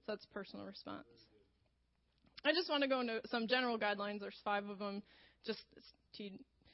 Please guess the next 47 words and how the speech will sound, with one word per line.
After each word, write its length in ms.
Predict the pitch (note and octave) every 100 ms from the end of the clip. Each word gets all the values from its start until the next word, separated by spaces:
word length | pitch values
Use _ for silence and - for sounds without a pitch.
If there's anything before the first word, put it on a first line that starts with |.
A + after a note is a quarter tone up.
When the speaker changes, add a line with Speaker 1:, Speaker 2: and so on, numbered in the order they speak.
| - - _ _ -
Speaker 1:
judge 240 | G#3+ G#3+
what 280 | G#3+ F#3+ -
worship 340 | G#3+ G#3 F#3+ G3
is 200 | G3 -
for 80 | F#3+
yourself 300 | F#3+ F3+ F3+ -
personally. 480 | F#3 - F#3+ F#3+ G#3 _ _ _ - - _
Um, 180 | A3+ A3 -
first, 440 | D4 D4 - - -
God 220 | B3 B3
wants 220 | B3+ C4 C#4
us 120 | B3
to 80 | C4+
worship 460 | B3 G#3+ - G3 F3+ - _ -
and 140 | G#3+
to 80 | A3
respond 420 | G#3+ - G3+ G3+
with, 120 | G3 - _ -
to 80 | G#3+
him 180 | G3+
with 100 | F#3+ -
praise 200 | G3 F#3+
and 120 | F#3 F3
thanks. 280 | - - - - _ - - - - - _ _ _ _ _ _ - - _ -
So 140 | A3+
if 100 | G#3
you 100 | A#3+
look 140 | A#3+
at 140 | A#3 F#3
Psalm 260 | A3 A3
a 40 | C#4+
hundred 300 | A3 G#3+ G#3 -
four 300 | G#3 G#3 - -
to 80 | G3+ -
five, 360 | G3+ G3 G#3 G3+
it 140 | -
says, 180 | - G#3+ -
"Enter 240 | B3+ C4+
his 180 | B3+ A#3+
gates 260 | A3+ G#3+ -
with 100 | A3+
thanksgiving 580 | A3 G#3 - F#3+ F#3+ F#3
and 160 | G#3
his 120 | G#3
courts 280 | - G#3 F#3+
with 160 | G3+ -
praise. 300 | F#3 F3 F3